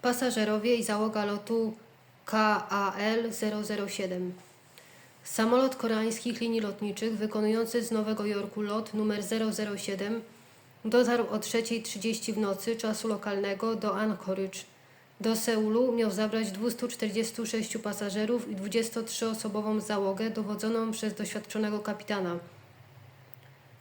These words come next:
Chun Byung-in, który służył dziewięć lat w lotnictwie cywilnym, a do roku tysiąc dziewięćset siedemdziesiątego drugiego jako lotnik wojskowy koreańskich sił powietrznych. Przez dziesięć lat brał udział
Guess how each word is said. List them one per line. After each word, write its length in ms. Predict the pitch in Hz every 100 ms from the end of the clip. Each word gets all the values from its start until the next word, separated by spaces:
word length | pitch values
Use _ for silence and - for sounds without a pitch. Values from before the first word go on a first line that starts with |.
| -
Chun 320 | - 254 247 196
Byung-in, 760 | 214 233 240 - 214 208 196 185 - - -
który 260 | - 220 214
służył 380 | - 240 247
dziewięć 440 | 220 226 233 220 214
lat 200 | 220 214
w 100 | -
lotnictwie 520 | 214 220 214 - 220
cywilnym, 560 | 226 214 214 190 180 180 - - - - -
a 100 | 202
do 100 | 190
roku 280 | 220 240 247
tysiąc 340 | 233 202 220
dziewięćset 520 | 220 226 226 220 233 226
siedemdziesiątego 760 | 220 220 214 214 214 214 208
drugiego 460 | 190 196 214 202 220
jako 260 | 220 220
lotnik 320 | 226 226 208
wojskowy 560 | 190 196 190 220 208 226
koreańskich 640 | 226 214 208 220 220 220 214
sił 180 | 226
powietrznych. 640 | 214 214 214 185 - 185 180
Przez 300 | - 214 -
dziesięć 380 | 220 214 208 -
lat 280 | 208 226
brał 200 | - 214
udział 280 | 214 220 208